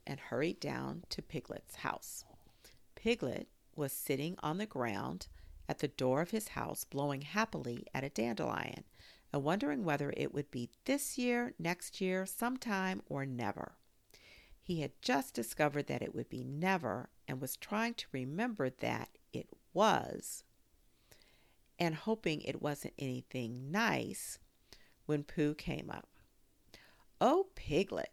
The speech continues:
said Pooh excitedly, "we're going on an expotition, all of us with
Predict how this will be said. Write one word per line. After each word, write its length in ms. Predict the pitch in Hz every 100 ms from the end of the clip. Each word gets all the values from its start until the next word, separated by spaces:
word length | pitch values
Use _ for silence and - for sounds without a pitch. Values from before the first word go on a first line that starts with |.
| -
said 280 | - 135 127
Pooh 200 | - 123
excitedly, 600 | - - 127 113 117 110 -
"we're 140 | 302
going 340 | - 139 127 -
on 140 | 127
an 120 | 123 -
expotition, 960 | - - - - 139 - - 320 - - - - - - - -
all 240 | 147 269
of 120 | 220
us 240 | - - -
with 120 | 147